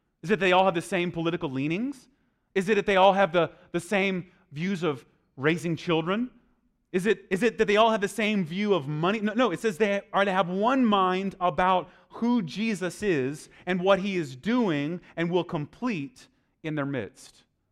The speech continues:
They want to have unity about who Jesus is, what he has done, the encouragement that Christ gives, the comfort and love that he freely bestows to his church. So in this sense, the, the believer is to be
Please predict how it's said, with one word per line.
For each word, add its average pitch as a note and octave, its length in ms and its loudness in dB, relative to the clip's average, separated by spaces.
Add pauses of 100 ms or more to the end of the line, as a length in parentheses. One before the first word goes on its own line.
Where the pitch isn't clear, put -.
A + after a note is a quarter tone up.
(180)
They D#3+ 60 -8
want G3+ 100 0
to G#3+ 40 -2
have F3 120 -6
unity F3+ 680 2
about B2 200 -4
who A3 340 -4
Jesus F3 380 -8
is, C#3 260 -6 (320)
what F#3 440 2
he F#3 140 -4
has D3+ 140 -4
done, D#3 180 -2
the C#3+ 100 -2
encouragement E3 720 -2
that C#3+ 140 -6
Christ C3+ 440 -4
gives, G#2+ 380 -10
the C#3+ 100 -12
comfort E3+ 540 -4
and A#2+ 160 -8
love C3+ 340 -2 (240)
that B2+ 140 -10
he C3 180 -10
freely C#3+ 720 -6 (220)
bestows A#2 540 -8
to A2 80 -14
his G2+ 160 -12
church. - 420 -16 (1600)
So F#3+ 160 0
in F#3+ 160 0
this C4+ 160 2
sense, G#3+ 220 -6
the, F#3 100 -2 (180)
the D#3+ 120 -4
believer F#3 500 0
is - 140 -8
to F#3 100 -4
be F3+ 240 -4